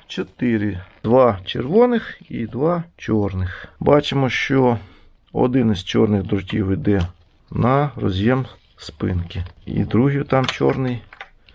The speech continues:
виходить із сідушки. Я вооружився мультиметром фірми Ж В Д А, Ж Д сто двадцять вісім. Непоганий мультиметр. Із усіх, що мені приходили, цей,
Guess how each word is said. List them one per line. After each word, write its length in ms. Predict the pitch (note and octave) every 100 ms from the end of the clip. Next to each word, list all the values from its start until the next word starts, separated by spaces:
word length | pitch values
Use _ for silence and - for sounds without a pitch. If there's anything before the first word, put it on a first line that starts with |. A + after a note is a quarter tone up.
| - - - - -
виходить 640 | A#2 F2+ D3+ D3 C#3+ -
із 380 | - C3+ - - -
сідушки. 760 | - - A2 G2 F2+ - F2+ D#2+ - - -
Я 180 | F2 E3
вооружився 800 | E3+ F3 D#3+ E3+ E3 - C#3+ A#2 - _ _ C#3
мультиметром 800 | C#3 - D3 C#3+ B2 A#2+ A2+ G#2
фірми 400 | - C#3 A#2 A2+
Ж 260 | G2+ B2 A#2+
В 320 | A#2+ A2 F2+
Д 240 | F2 A2 G#2+
А, 260 | D3 F#3+ A#3 -
Ж 240 | A#2+ B2+ A#2+
Д 360 | G#2+ F3 F#3 F3
сто 380 | - - C#3+ F3
двадцять 680 | A#2+ C#3+ C#3 C3 - - -
вісім. 420 | - G2 - F2 D2 -
Непоганий 560 | D#3 C#3 A#2 A#2+ G#2+
мультиметр. 640 | G#2+ G#2 - G#3 G#3 F#3 -
Із 160 | - B2+
усіх, 360 | C#3+ - C#3+ -
що 360 | - B2+ G#2+ F#2+ -
мені 360 | B2+ A#2 A2+ F#2 - -
приходили, 760 | B2+ - - G3+ G#3 F#3+ E3+ - -
цей, 400 | - D#3 D#3